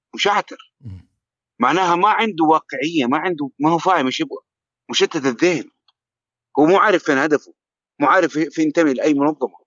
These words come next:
Speaker 1: وأقل خطأ في المنظمة يبدأ يكبره، يكون عنده سلبية التفكير. لما يجي عند ال-، المندمج،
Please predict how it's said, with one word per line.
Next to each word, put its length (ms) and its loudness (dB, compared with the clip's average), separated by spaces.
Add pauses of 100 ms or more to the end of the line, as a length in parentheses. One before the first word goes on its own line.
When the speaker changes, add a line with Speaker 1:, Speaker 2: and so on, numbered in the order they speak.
(120)
Speaker 1:
وأقل 360 2
خطأ 340 0
في 80 -2
المنظمة 560 -2 (300)
يبدأ 220 -4
يكبره، 460 -10 (420)
يكون 160 -4
عنده 180 -4
سلبية 380 -10
التفكير. 640 -20 (400)
لما 220 0
يجي 220 0
عند 220 -4
ال-، 220 -4
المندمج، 760 -2